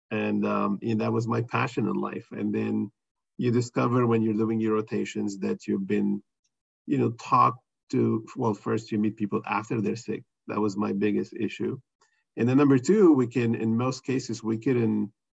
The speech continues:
we couldn't reverse their disease. So you get a blood pressure, well, you gotta get a pill for the rest of your life. And I, I always wondered if it worked, why you have to refill it.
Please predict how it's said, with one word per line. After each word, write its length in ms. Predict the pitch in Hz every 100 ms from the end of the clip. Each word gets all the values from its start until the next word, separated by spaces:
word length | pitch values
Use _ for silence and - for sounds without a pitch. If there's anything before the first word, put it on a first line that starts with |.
| _ _ _
we 160 | 127
couldn't 480 | 120 151 135 117 110
reverse 500 | 104 110 127 151 202
their 180 | - 104
disease. 600 | 95 98 95 - 131 -
So 100 | 104
you 160 | 101 101
get 180 | 110
a 60 | 107
blood 320 | 104 110 113
pressure, 540 | - 107 113 - 110 104
well, 300 | - - 135
you 80 | 113
gotta 240 | 107 104
get 180 | 120 110
a 80 | 107
pill 560 | - 135 123 110 107 - _ _ _ _
for 120 | 117
the 100 | 117
rest 220 | 117 123
of 140 | - 143
your 100 | 135
life. 300 | - - - _ _ _ - _ _ _ _
And 260 | 123 117 113
I, 220 | 113 117 113
I 160 | 117 117
always 640 | - 156 175 151 113 117
wondered 720 | 113 127 147 127 107 107 104
if 140 | 104 131
it 180 | 123
worked, 420 | 113 110 123 120 110
why 200 | 110 113
you 160 | 113
have 240 | 107 110 -
to 80 |
refill 400 | 101 101 - 107
it. 100 | -